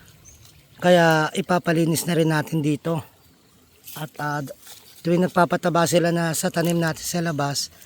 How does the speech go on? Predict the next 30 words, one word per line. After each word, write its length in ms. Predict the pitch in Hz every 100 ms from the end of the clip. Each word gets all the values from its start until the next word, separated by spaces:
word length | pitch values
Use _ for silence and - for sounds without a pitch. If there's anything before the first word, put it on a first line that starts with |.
| - - - -
eh, 160 | 185
pasasabayan 720 | 175 170 170 156 160 156 151 151
na 160 | 143
natin 240 | 135 151 -
tong 160 | 147
munggo 400 | 147 143 143 139
natin. 480 | 135 127 - 131 123 - - - - -
O 80 | 165
baka 240 | 156 170
magpadagdag 640 | 175 180 160 156 160 147
tayo 320 | - 151 147 147
ng 240 | 147 -
ibang 240 | 151 165
breed 320 | 156 156 147 147
yung 160 | 151
mas 80 | 147 -
malalaki. 480 | 143 135 131 127 123 - - _ _ _ _ - _ _ _ _ - - - - - - _ _ - - _ - - - - - - -
Yan. 400 | 135 127 117 113
So, 240 | - 151 156
may 160 | 185
nakuha 320 | 185 202 190
na 160 | 190 190
rin 80 | 190
kami 240 | 185 180
kahapon 480 | - 160 160 - 165
yan, 160 | 160 156
mga 160 | 147
kap. 240 | 127 127 -
Pangalawa 400 | 143 139 135
na 80 | 135